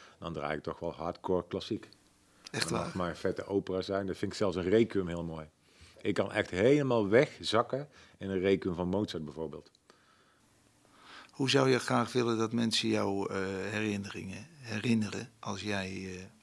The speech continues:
Speaker 2: niet meer op deze aarde bent?
Speaker 1: Eh, dat ik een goed mens ben geweest. Ja, een beetje standaard dingetje. Goed mens, toffe peer. Eh, gemis voor deze wereld. Dat soort dingen. Goeie partner. Goeie vader.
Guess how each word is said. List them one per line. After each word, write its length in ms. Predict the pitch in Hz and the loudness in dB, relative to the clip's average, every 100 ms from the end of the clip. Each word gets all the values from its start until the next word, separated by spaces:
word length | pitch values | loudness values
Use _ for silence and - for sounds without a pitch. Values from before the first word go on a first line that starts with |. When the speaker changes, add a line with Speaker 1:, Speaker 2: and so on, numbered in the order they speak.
| - - - - _ | -20 -18 -18 -20 _
Speaker 2:
niet 220 | 113 107 | -2 -2
meer 160 | 107 101 | -2 -2
op 180 | 98 | -2
deze 280 | 107 101 104 | 0 0 2
aarde 300 | 104 98 95 | 0 0 -2
bent? 320 | 92 135 175 - _ _ _ _ - - _ | -8 -8 -10 -12 _ _ _ _ -20 -20 _
Speaker 1:
Eh, 800 | 87 87 85 85 85 82 85 85 87 87 _ _ _ _ _ _ _ _ - | -12 -10 -8 -10 -10 -12 -12 -16 -18 -20 _ _ _ _ _ _ _ _ -12
dat 100 | 85 | -10
ik 60 | |
een 60 | - | -4
goed 180 | 110 101 | -2 0
mens 200 | 101 110 | 0 0
ben 200 | 120 117 | -2 -2
geweest. 440 | 113 113 139 - | -2 -4 -6 -10
Ja, 60 | 104 | -10
een 60 | 92 | -10
beetje 220 | 78 - | -8 -6
standaard 380 | - 104 104 95 | -6 -6 -6 -6
dingetje. 260 | 95 92 | -8 -10
Goed 160 | - 95 | -8 -6
mens, 280 | 98 98 - | -6 -6 -8
toffe 280 | 98 - 85 | -8 -8 -10
peer. 560 | - 95 95 92 - - - - - - - | -2 0 0 -2 -8 -16 -20 -20 -20 -20 -8
Eh, 320 | 90 85 85 | -6 -4 -4
gemis 380 | 80 92 90 92 | -4 -2 -2 -4
voor 100 | 92 | -4
deze 240 | 87 85 85 | -4 -4 -4
wereld. 600 | 85 85 82 82 - _ | -6 -6 -8 -14 -20 _
Dat 120 | 80 | -20
soort 180 | - 87 | -16 -14
dingen. 280 | 87 85 82 _ _ _ _ _ | -14 -16 -20 _ _ _ _ _
Goeie 200 | 101 92 | -2 -2
partner. 480 | 95 87 92 87 90 _ _ _ - - _ _ _ | -2 -4 -6 -14 -18 _ _ _ -20 -20 _ _ _
Goeie 200 | 107 87 | -6 -2
vader. 360 | 92 87 85 | 0 0 0